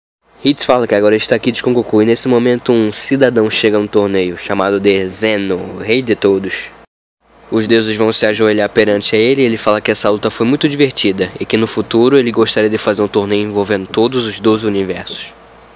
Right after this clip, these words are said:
Goku adora a ideia, obviamente, ele já vai apertar a mão do Zeno. Zeno parte e Bills fala que Zeno tem a capacidade de destruir o universo inteiro.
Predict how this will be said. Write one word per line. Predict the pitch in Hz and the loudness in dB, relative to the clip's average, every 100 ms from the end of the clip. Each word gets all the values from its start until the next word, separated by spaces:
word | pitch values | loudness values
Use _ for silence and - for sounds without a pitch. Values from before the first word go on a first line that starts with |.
| - - - - - - - - - - - _ _ _ _ _ - - | -20 -20 -20 -20 -20 -20 -20 -20 -20 -20 -20 _ _ _ _ _ -20 -14
Goku | 107 104 - 107 | -4 -2 0 0
adora | 104 104 104 | 2 2 2
a | |
ideia, | 104 101 113 117 | 0 0 0 0
obviamente, | 107 104 98 95 123 - | 0 0 0 -2 -4 -2
ele | 104 | -2
já | 101 | -2
vai | 98 101 | -2 -2
apertar | - 107 107 | -2 -2 -2
a | 104 | -2
mão | 104 | -2
do | 101 98 | -2 -6
Zeno. | 95 95 92 90 - - - - - - - - - - - _ _ _ _ - | -4 -4 -4 -8 -16 -20 -20 -20 -20 -20 -20 -20 -20 -20 -20 _ _ _ _ -16
Zeno | 110 117 120 | -2 0 2
parte | 117 123 143 - 135 | 2 2 2 -2 0
e | |
Bills | 127 127 | 2 0
fala | - 120 120 | 2 2 0
que | 127 | -2
Zeno | 113 110 113 | 2 0 2
tem | 107 | 0
a | |
capacidade | 107 113 107 - 107 | 0 -2 -2 0 -2
de | 107 | 0
destruir | 110 110 120 110 | 0 0 2 2
o | |
universo | 107 107 110 - 143 | 2 0 -2 -2 -4
inteiro. | 107 - 101 95 92 | -2 0 0 0 -6